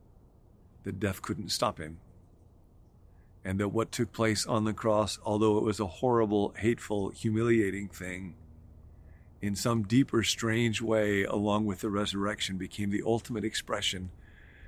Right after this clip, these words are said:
of the self-sacrificing love that is at the heart of God. It is not an accident that beauty and the cross are the two doorways.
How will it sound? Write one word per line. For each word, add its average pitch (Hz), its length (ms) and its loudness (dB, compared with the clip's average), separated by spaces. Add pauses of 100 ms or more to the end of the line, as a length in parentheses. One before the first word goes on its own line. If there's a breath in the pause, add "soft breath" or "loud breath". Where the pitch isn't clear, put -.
(180 soft breath)
of 87 120 -4
the 98 60 -4
self-sacrificing 156 1200 4
love 104 240 6
that 104 120 6
is 95 140 0
at - 220 2
the 107 100 -2
heart 143 340 0
of 110 140 -4
God. 98 240 2
It 113 140 2
is 117 120 2
not 165 320 12
an 185 120 6
accident 113 680 2
that 117 200 0
beauty 131 480 4 (420 loud breath)
and 104 140 -2
the 107 40 -6
cross 123 680 6 (300 soft breath)
are 101 80 0
the - 100 -2
two 123 220 0
doorways. - 800 -4